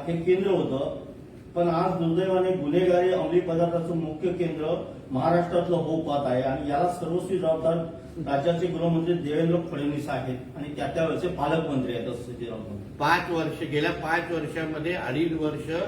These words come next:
Speaker 2: तुमच्या महाविकास आघाडीची सत्ता होती, तुमचाच मालक हा मुख्यमंत्री होता,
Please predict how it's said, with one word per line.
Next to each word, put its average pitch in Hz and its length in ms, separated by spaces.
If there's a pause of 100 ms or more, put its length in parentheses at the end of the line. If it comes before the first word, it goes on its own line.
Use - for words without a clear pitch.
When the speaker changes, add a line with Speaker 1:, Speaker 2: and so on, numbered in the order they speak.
(360)
Speaker 2:
तुमच्या 156 280
महाविकास 160 600
आघाडीची 156 560
सत्ता - 360
होती, 156 540 (380)
तुमचाच 175 580
मालक 170 320 (1300)
हा 160 320
मुख्यमंत्री 180 640
होता, 180 560